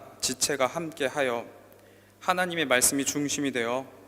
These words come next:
우리에게 다가오는 그 고난과 환난을 이겨낼 수 있도록 도와주소서. 세상을 살아가는 용기를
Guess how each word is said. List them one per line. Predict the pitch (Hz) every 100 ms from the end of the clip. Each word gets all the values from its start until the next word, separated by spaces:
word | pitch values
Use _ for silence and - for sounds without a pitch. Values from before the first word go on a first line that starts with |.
| - - -
우리에게 | 131 143 147 151
다가오는 | 151 135 147 139 139 147 120
그 | - 147
고난과 | - 143 147 139 127 120 107 107
환난을 | - 165 151 139 131
이겨낼 | 117 143 135 123
수 | -
있도록 | 110 113 110 110 -
도와주소서. | 127 113 107 - - 104 - - - - - - - - - - - - - - - - -
세상을 | - 180 208 190
살아가는 | 175 185 170 170 165 120
용기를 | 131 147 139 127 135 107 -